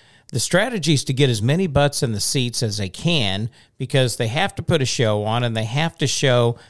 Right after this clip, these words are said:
that they've driven the market in numbers to those bank representatives sitting in the audience or watching that and say, "Well, that's less than we wanted, but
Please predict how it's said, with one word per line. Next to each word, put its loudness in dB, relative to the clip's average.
that -6
they've 0
driven 2
the 4
market 0
in 2
numbers 2
to 0
those 2
bank 0
representatives -2
sitting 2
in 4
the 4
audience 0
or 0
watching 0
that 0
and -6
say, 0
"Well, -2
that's 0
less 0
than -2
we 0
wanted, -2
but -2